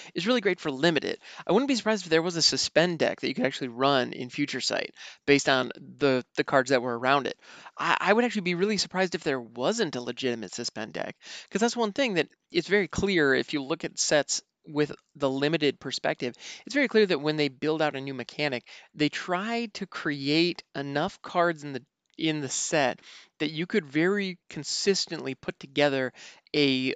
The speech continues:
limited deck based around that mechanic and have it function fairly well. You know, um, you can see that with Mutate, you can see that with Cycling, where these, um, these particular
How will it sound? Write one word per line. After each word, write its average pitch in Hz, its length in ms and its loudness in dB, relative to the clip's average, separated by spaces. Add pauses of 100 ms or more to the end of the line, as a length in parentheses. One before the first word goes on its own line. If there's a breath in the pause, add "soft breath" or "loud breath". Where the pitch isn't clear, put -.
(100)
limited 135 760 2 (240)
deck 123 320 -2 (140)
based 135 240 0
around 123 160 -4
that 113 100 -4
mechanic 123 480 -8
and 156 100 -4
have 269 160 -4
it 330 100 -8
function 240 420 -4
fairly 175 580 -2
well. 127 400 -4 (380 loud breath)
You 147 80 -2
know, 143 120 6
um, 139 240 2
you 135 80 -2
can 147 120 -12
see 185 80 0
that 160 120 6
with 127 120 -6
Mutate, 147 440 0
you 135 60 -12
can 135 120 -14
see 147 140 -4
that 135 200 2
with 127 180 -2
Cycling, 131 540 0
where 127 180 -2 (460 loud breath)
these, 160 500 -2 (260)
um, 151 400 -8
these 160 320 0
particular 165 560 0